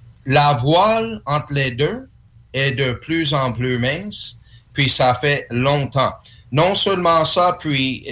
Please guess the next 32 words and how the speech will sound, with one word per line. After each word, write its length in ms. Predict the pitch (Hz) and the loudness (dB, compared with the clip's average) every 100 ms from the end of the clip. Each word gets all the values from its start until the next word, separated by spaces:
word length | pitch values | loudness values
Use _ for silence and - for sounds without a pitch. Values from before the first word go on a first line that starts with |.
| 123 | -10
je 100 | 120 | -6
suis 200 | - 147 | -4 -4
le 60 | - | 0
premier 360 | 160 156 175 | 0 2 0
pour 280 | 175 147 139 | -2 -4 -2
dire, 180 | 151 151 | -2 -2
je 60 | |
suis 100 | - | -4
pas 160 | - 160 | -2 0
un 80 | 147 | 0
scientiste, 800 | - 156 135 120 147 147 143 - - - - | -2 -2 -2 0 2 2 0 -6 -16 -20 -2
euh, 120 | 123 | 0
je 180 | 120 - | 2 0
connais 320 | 160 147 139 | 2 4 2
pas 220 | 135 156 156 | 2 2 4
les 160 | 147 | 2
mots, 320 | 135 139 143 | 2 0 0
je 120 | 143 - | -2 -2
connais 280 | 147 143 | -2 0
pas 180 | 135 139 | 0 -2
toutes 220 | 131 156 | -2 -4
ces 240 | 143 143 127 | -2 -2 0
affaires-là 760 | 131 127 135 123 127 143 143 - - | 0 0 0 0 2 2 2 -4 -2
avec 360 | 120 117 131 127 | 0 2 0 0
les 160 | 127 | 0
multiverses, 880 | 131 147 - 135 120 139 139 135 - | 0 -2 -2 -2 2 2 2 0 -4
des 200 | 123 117 | -4 -2
autres 180 | 139 135 | -2 -2
dimensions, 580 | 131 131 127 123 131 127 | 0 2 2 2 0 0
choses 280 | 131 127 | 0 0
de 60 | 127 | 0
même. 120 | 127 | -4